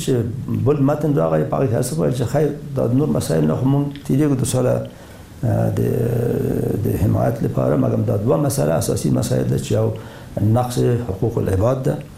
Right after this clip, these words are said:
چې هغه مسئولیت قضایي بلا قید شرط رهبري د حزب اسلامي محترم ته هغه شوی ده، تضمین شوی ده. او بل، آه، هغه ده چې،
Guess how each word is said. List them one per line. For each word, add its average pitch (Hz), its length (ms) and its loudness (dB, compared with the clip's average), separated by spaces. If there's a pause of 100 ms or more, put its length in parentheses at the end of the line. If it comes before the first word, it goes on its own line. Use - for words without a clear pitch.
(340)
چې - 80 -6
هغه 120 100 2
مسئولیت 117 380 0 (100)
قضایي 113 260 2
بلا 113 220 0
قید 101 320 -4
شرط 131 420 -2
رهبري 107 320 2
د 104 100 -2
حزب 110 160 0
اسلامي 110 460 0 (220)
محترم 117 440 0
ته 107 220 0 (140)
هغه 101 140 0
شوی 101 260 0
ده، 139 120 0 (400)
تضمین 107 280 2
شوی 120 240 0
ده. 123 140 0 (760)
او 117 140 4
بل، 147 380 2
آه، 131 680 0
هغه 139 120 0
ده 139 140 2
چې، 135 160 -4